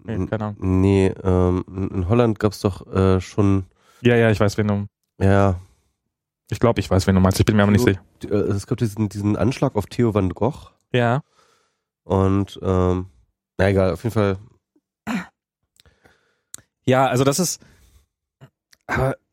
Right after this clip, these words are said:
Speaker 1: also mir fällt's gerade relativ schwer zu glauben, dass da nicht einfach, also ich glaube, dass da irgendwas geweckt wird, was schon wieder da war und dass jetzt einfach diese Möglichkeiten aufgreift. Ich hab, gestern hab ich einen spannenden Artikel gelesen dazu, der sich so um die, ähm,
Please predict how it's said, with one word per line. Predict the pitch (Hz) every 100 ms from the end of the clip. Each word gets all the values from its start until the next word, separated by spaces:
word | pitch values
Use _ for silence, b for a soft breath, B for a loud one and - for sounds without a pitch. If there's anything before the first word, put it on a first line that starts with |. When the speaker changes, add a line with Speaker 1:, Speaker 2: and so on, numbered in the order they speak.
| -
Speaker 1:
also | 131
mir | 147 170
fällt's | 175 170 -
gerade | 147 151 131
relativ | 139 165 156
schwer | - 143
zu | -
glauben, | 143 120 131 143
dass | 127
da | - 127
nicht | 135
einfach, | 123 127 127 123
also | 120 117
ich |
glaube, | - 139
dass | 139 131
da | 123
irgendwas | 113 107 -
geweckt | 98 135 -
wird, | 185 -
was | 165
schon | - 170
wieder | 165
da | 151 151 160
war | 156
und |
dass | 123 -
jetzt | 120 -
einfach | 113 107
diese | 110 107
Möglichkeiten | 120 170 170 156 160 135
aufgreift. | 143 - 147 B B -
Ich |
hab, | 160
gestern | - 202 208
hab | 156
ich |
einen | 139
spannenden | - 139 135 110
Artikel | 113 110 104
gelesen | 98 92 92
dazu, | 95 95 92 B B B -
der | 120 120
sich | 123 117 -
so | 127
um | 117
die, | 117 117 -
ähm, | 117 113 117